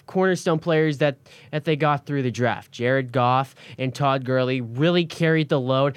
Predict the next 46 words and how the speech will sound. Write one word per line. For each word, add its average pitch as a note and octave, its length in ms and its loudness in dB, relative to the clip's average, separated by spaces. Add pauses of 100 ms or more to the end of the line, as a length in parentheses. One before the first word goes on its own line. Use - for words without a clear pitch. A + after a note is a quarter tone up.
(160)
And F#3+ 160 0
sure, A#3 240 2
Andrew D#3 400 2
Whitworth D#3+ 380 2
from D3 260 0
the C#3 80 -2
Cincinnati C#3 560 -2
Bengals C#3+ 360 -2 (260)
was D#3+ 320 4
an D3+ 100 0
acquisition C#3 680 -2
that B2+ 160 0
helped C3 320 -2
them C#3+ 160 -2
out, C3+ 360 0
but, C#3+ 180 0 (380)
but F3+ 120 -2
still, A3 460 2
when E3 140 0
you E3 100 0
loo-, B2+ 280 -4
look G3 200 -2
at A3+ 120 -2
the F#3+ 140 0
L F#3 140 4
A F3 100 4
Rams D3 320 2
as C#3 120 -4
a B2+ 80 0
whole D3+ 420 2
of C3 220 -4
their B2 140 -2
offense, D#3 480 -2 (160)
sure, F3+ 280 0
the F3 120 4
offensive D#3+ 420 0
line D3+ 240 0
does C3 240 0
deserve B2+ 320 -2
credit, B2+ 240 -4
and A#2 100 -4
that's A#2+ 180 -6
why C3 140 0
Andrew A#2+ 320 -2
Whitworth B2 600 -6
deserves D3 440 -2